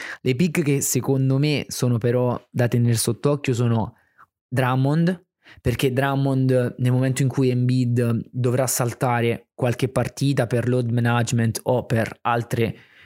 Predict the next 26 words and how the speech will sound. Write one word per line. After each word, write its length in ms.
fatti 380
suoi, 600
Drummond 560
potrebbe 540
veramente 640
ritornare 580
a 40
essere 440
quel 320
giocatore 580
in 160
quelle 280
partite 640
di 300
venti 340
venti 560
a 120
partita, 480
appunto. 640
E 140
poi 200
lo 80
stesso 320
Kelly 320
Olynyk, 560
che 340